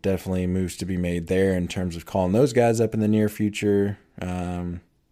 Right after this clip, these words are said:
to make some noise. So, I mean, White Sox got a little bit of a bright future, even though we've kind of been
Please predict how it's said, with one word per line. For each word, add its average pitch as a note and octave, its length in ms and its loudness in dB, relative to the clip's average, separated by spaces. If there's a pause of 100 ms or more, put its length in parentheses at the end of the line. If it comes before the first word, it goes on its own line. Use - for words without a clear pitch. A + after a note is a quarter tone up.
to - 100 -4
make G2 180 0
some F#2+ 200 0
noise. F#2 400 -2
So, F#2+ 520 0 (880)
I F2+ 80 -4
mean, F2+ 480 0 (720)
White A2+ 240 0
Sox - 640 0 (680)
got F#2 180 0
a G2+ 40 2
little A2+ 200 4
bit A#2+ 100 2
of B2 100 -2
a B2+ 80 0
bright B2 240 6
future, A2+ 420 -2
even F2+ 240 -2
though F#2 440 -2 (240)
we've F#2 160 -12
kind F#2+ 160 -2
of F#2+ 60 -2
been F#2 300 0